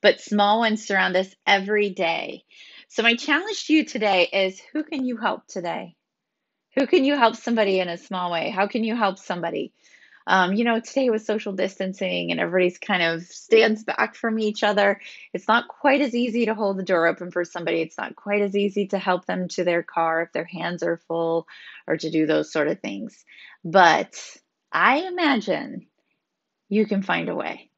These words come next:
You can find a way to help somebody today in a small way and then try again tomorrow.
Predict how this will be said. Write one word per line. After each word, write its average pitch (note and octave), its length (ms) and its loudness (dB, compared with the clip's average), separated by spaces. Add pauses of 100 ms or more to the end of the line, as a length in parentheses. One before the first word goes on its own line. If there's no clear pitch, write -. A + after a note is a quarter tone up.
(100)
You F3+ 160 0
can F#3 140 -6
find F3+ 260 -2
a G3 80 -2
way F3 220 2
to E3 120 -10
help G3+ 420 -2
somebody E3+ 520 0
today - 500 -6
in F3 120 -6
a F3 40 -8
small F3 540 -4
way - 360 -6 (540)
and F3+ 360 2
then F#3+ 260 2
try F#3 280 4
again E3+ 280 0
tomorrow. - 460 -10